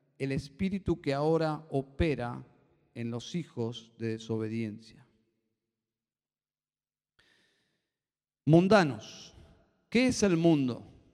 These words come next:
El mundo en la Biblia tiene varios significados, pero el significado que Pablo está dando aquí al concepto de mundo,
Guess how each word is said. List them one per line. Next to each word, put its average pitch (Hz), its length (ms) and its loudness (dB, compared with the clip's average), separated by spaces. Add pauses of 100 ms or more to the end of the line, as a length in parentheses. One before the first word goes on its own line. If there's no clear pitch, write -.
(880)
El 139 160 -2
mundo 190 360 4
en 156 60 2
la 151 80 0
Biblia 165 340 4
tiene 165 260 0
varios 151 420 -2
significados, 143 1000 -4
pero 135 300 -8 (1080)
el 131 140 -6
significado 151 720 0
que - 880 -6
Pablo 180 380 6
está 151 260 0
dando 156 340 0
aquí 143 340 -2
al 127 160 -6
concepto 139 640 -4
de 127 60 -2
mundo, 139 720 0